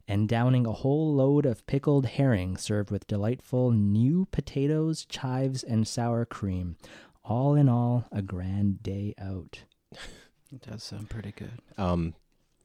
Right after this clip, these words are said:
Speaker 3: Ari Aster at no point thinks that, uh, it's a cult.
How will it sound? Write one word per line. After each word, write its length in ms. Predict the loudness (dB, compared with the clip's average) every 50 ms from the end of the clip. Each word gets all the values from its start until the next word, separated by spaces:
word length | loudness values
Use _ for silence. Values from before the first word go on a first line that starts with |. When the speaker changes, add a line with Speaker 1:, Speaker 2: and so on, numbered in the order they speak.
| -4 -2
Speaker 3:
Ari 260 | 0 0 0 -2 -2
Aster 560 | -4 -4 -6 -8 -8 -4 -4 -2 -2 -2 -4 -8 _ _ _ _ _ _ _ _ _ -10 -8
at 140 | -8 -4
no 200 | -2 -2 -2 -2
point 420 | -2 -2 -2 -2 -2 -4 -6 -8 _ _ _ _ _ _ _ _ -20
thinks 600 | -18 -10 -6 -6 -4 -4 -6 -8 -12 -14 -14 -18 -12 -8
that, 260 | -6 -4 -4 -4 -6
uh, 180 | -6 -6 -6 -8
it's 200 | -10 -12 -12 -12
a 40 | -12
cult. 380 | -8 -4 -4 -4 -4 -6 -14